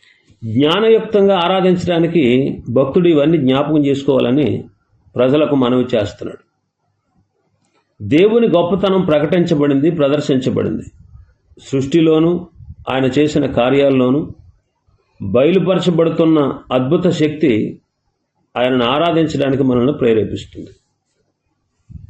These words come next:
ఇంకా పదమూడవ వచనం మనం చదివితే, "యెహోవా, నీ నామము నిత్యము నిలుచును.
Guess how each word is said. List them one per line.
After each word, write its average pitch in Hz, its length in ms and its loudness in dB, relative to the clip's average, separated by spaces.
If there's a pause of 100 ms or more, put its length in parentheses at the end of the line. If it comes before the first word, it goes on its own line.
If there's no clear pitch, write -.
(360)
ఇంకా 147 140 -2
పదమూడవ 190 440 0
వచనం 180 280 2
మనం 156 160 0
చదివితే, 143 720 0 (1400)
"యెహోవా, 160 600 2 (160)
నీ 143 140 2
నామము 185 460 2
నిత్యము 175 560 0
నిలుచును. 151 520 0